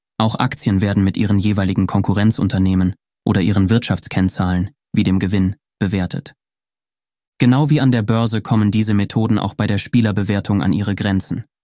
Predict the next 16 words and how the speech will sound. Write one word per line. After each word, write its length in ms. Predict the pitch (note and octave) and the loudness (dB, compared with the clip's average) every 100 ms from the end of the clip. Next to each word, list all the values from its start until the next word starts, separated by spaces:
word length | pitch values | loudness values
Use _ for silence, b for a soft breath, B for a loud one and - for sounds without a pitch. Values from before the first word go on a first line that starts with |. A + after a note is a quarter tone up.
| _ _ _ _ _ _ | _ _ _ _ _ _
Beim 160 | A2+ G#2+ | -2 0
Vergleich 440 | A#2 A2+ A2+ A#2 | 0 0 0 0
mit 160 | A2+ - | -2 2
anderen 360 | A#2 A#2 G#2+ | 2 2 0
Spielern 420 | G2 - A2 G#2 | -2 -2 0 0
steht 300 | G2+ - A2+ | -2 -2 0
nicht 240 | B2 B2 - | 2 2 2
mehr 100 | A2 | 0
der 120 | G#2 | 0
Spieler 360 | - - G#2+ G2 | -2 -2 0 0
an 140 | G2+ | 0
sich 260 | G2+ C3 - | 0 -2 0
im 100 | G2 | 0
Mittelpunkt 520 | G#2+ G#2 - G#2 - | 0 -2 -2 -2 -2
der 80 | G2 | -4
Bewertung, 580 | G2 G2+ G2 G2+ G2 | -2 -2 -2 -2 -2